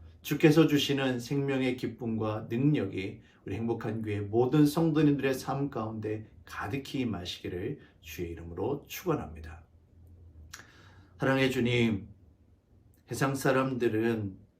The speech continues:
참 하나님이 여호와 하나님이심을 알지 못하고 거짓된 세상의 우상들 앞에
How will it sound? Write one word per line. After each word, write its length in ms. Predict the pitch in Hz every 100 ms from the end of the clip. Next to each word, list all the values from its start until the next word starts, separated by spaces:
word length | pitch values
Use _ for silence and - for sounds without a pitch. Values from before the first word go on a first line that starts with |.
| _ _ _ _ _ _ _ -
참 220 | - 165
하나님이 960 | 143 151 151 147 123 113 113 110 98 - - _ _ _ _ _ -
여호와 340 | 117 120 131 147
하나님이심을 920 | 143 131 127 117 - 113 113 113 113
알지 400 | - 104 113 120
못하고 720 | 117 113 104 98 98 101 101 _ _ _ _ _ _ _ _ _ -
거짓된 520 | 123 123 139 143 139
세상의 440 | - 156 147 143
우상들 600 | 135 120 120 143 139 135
앞에 640 | 120 113 - 107 104 104